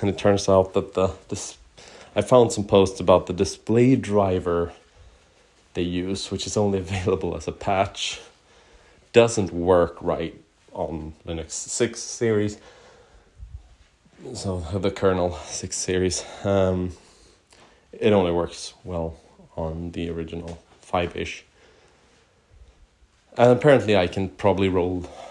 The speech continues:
Nerves back to five series and just patch on top of that. Um, 'cause I've managed to get everything but the screen <laughs> working, and it would be really fun to do Nerves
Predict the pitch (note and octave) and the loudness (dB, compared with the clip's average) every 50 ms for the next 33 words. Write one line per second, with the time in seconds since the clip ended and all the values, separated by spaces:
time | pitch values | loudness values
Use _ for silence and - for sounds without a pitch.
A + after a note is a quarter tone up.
0 | - - - - - G2 F2+ F2 F2 - - - - F2+ F2 F#2 - - - - | -20 -20 -16 -8 -4 -2 -2 -2 -2 -6 -8 0 2 2 2 2 -2 -8 -12 -12
1 | - - - - G2+ - - F#2 F#2 F#2 F#2 - - F#2+ F#2+ G2 G2 G2 - - | -12 -14 -12 -12 -10 -4 -2 0 0 0 -2 -4 -4 -4 -4 -4 -4 -6 -8 -10
2 | F2+ - E2+ - - - E2+ E2+ - - E2+ - - - - F2+ E2+ F2+ F2+ F2 | -12 -14 -14 -14 -10 -10 -10 -10 -10 -12 -12 -12 -12 -12 -12 -8 -6 -6 -6 -6
3 | E2+ - _ _ - - F2 F2 F2 F2+ F2+ F2+ - - - - - - _ _ | -8 -12 _ _ -16 -14 -12 -12 -12 -12 -12 -14 -14 -16 -18 -18 -20 -20 _ _
4 | _ _ _ - - - - - G#2+ G#2+ A#2 C3 B2+ C3 C#3 C#3+ C3+ B2 - - | _ _ _ -16 -12 -8 -2 -2 -2 0 4 4 6 8 8 8 6 4 2 -4
5 | - - A#2+ A2+ A2+ A2 A2 - - - D3 B2+ - - - - - F3 F3+ F3+ | -4 -2 -4 -4 -4 -8 -12 -12 -4 -2 -2 -2 -2 -4 -4 -2 -2 -2 2 0
6 | D3+ C#3+ - D#3 D3+ D3 C3+ C3 - - C3 A#2 A2+ - - - _ - - G#2+ | 0 2 2 2 2 0 -2 -2 2 6 6 6 6 4 -8 -20 _ -2 -2 -2
7 | - - - G#2+ G2+ G2 G2 G2 G#2 - - D#3 C#3 - - - - C3 A2+ A2 | -2 0 0 0 2 2 0 -2 0 6 6 6 6 6 2 -2 0 2 2 2
8 | G2+ - - - - - - - - - - - - - A2 A2+ A2+ A#2 A#2 A2 | 0 -6 -14 -16 -16 -16 -16 -16 -18 -18 -14 -6 -2 2 4 6 6 6 6 8
9 | A#2 A2+ A2 A2+ A2+ G#2+ G#2 G#2 - - F2+ E2 E2+ F2 E2 - F2 E2 F2+ E2+ | 8 8 8 8 8 8 6 4 4 2 2 2 2 -2 -6 -6 -4 -2 -2 -2
10 | E2+ F2 F2 E2 E2 D#2+ D#2+ D#2 D2+ - - - - | -2 -4 -4 -2 -2 -2 -4 -6 -8 -12 -14 -14 -12